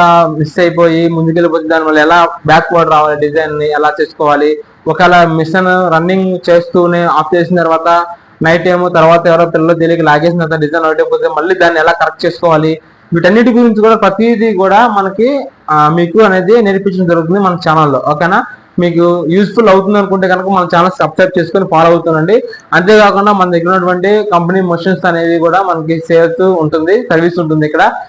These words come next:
ఎవరైనా ఎంబ్రాయిడరీ మిషన్ తీసుకోవాలి అనుకుంటే కనుక మనకి కనిపిస్తున్న నెంబర్కి ఫోన్ చేయండి, మీకు అనేది, ఆ, మిషన్స్ అనేది మీకు చూపించడం జరుగుతుంది.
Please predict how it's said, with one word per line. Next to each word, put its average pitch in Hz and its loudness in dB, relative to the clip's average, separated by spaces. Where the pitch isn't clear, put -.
ఎవరైనా 196 2
ఎంబ్రాయిడరీ 196 0
మిషన్ 196 -2
తీసుకోవాలి 190 0
అనుకుంటే 185 -2
కనుక 185 -2
మనకి 208 0
కనిపిస్తున్న 170 -2
నెంబర్కి 175 -2
ఫోన్ 180 0
చేయండి, 202 0
మీకు 175 0
అనేది, 160 0
ఆ, 147 0
మిషన్స్ 156 -2
అనేది 170 0
మీకు 160 0
చూపించడం 160 -2
జరుగుతుంది. 180 0